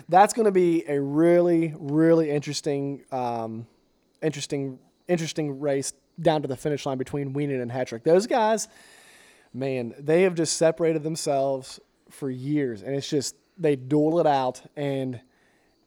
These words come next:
it's so cool to watch those two because it's two completely different styles of riding. You got Mister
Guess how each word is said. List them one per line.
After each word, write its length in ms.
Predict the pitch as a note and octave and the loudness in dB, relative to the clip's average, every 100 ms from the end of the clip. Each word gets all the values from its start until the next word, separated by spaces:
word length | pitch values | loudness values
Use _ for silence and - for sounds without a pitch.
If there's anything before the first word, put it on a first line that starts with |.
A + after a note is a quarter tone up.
| _ | _
it's 180 | F3+ - | -4 0
so 260 | - A#3+ A#3+ | 6 8 6
cool 240 | - A#3+ | 4 2
to 60 | G3 | 2
watch 400 | F3+ G#3 G#3+ - | 4 4 4 4
those 180 | G#3 - | 2 2
two 180 | A3 | -2
because 300 | F#3 F3+ F3 | -2 2 2
it's 140 | D#3+ - | 0 -2
two 200 | - G#3 | -2 -2
completely 540 | F#3 D#3 - F3+ G3+ | -2 -4 0 -2 0
different 300 | E3+ E3 D3+ | -2 -2 -4
styles 340 | - D#3+ C#3+ C#3 | -2 0 0 -4
of 140 | B2 | -4
riding. 320 | C#3+ C3 A#2+ | -2 -2 -4
You 80 | C3+ | -4
got 260 | D3 C#3+ D3 | 0 0 2
Mister 640 | F#3 G3 A3 G3 F#3 | 0 2 4 4 4